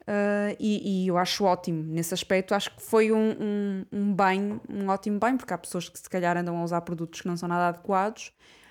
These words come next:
e que com a C R A V têm produtos de, de excelente qualidade que podem adquirir, aos quais têm acesso e que não,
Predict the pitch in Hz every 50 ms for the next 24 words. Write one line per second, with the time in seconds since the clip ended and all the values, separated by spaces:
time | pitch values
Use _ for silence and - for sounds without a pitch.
0 | - - - 208 - - - 226 226 220 - - 226 220 220 220 226 233 233 247
1 | 240 240 240 240 240 240 233 226 - 208 185 175 170 170 165 156 160 190 190 185
2 | - - 202 190 185 175 - - 185 180 180 196 226 262 - - - - 233 233
3 | 226 202 190 185 175 170 - - 160 165 180 233 294 277 208 165 165 - - 170
4 | 170 - 175 170 170 165 160 160 - 175 185 190 - - 160 - - 165 156 151
5 | -